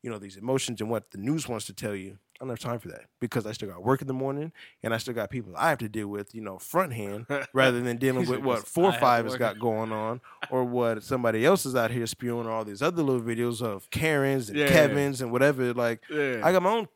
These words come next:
Speaker 1: Karens and Kevins to worry about, but at the same time, like, I need to still deal with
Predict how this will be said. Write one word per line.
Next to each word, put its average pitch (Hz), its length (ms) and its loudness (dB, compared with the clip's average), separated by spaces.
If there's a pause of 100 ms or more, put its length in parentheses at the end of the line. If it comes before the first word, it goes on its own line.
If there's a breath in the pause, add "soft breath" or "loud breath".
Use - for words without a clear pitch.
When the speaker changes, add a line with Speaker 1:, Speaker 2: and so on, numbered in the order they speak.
(160)
Speaker 1:
Karens 135 440 4
and 120 120 -6
Kevins 131 340 2
to 127 120 -8
worry 123 160 0
about, 110 300 -2
but 123 160 2
at 117 140 -2
the - 60 -20
same 127 240 0
time, 131 200 0
like, 117 260 0
I 160 140 -4
need 139 160 -8
to 110 60 -8
still 113 200 -6
deal 104 160 -6
with 92 160 -10